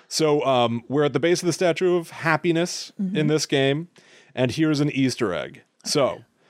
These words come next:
Speaker 1: on the wall, there is a plaque next to a door that says,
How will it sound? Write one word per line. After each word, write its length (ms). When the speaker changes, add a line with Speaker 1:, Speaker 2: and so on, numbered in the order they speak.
Speaker 1:
on 180
the 80
wall, 260
there 140
is 120
a 40
plaque 400
next 240
to 120
a 40
door 320
that 180
says, 520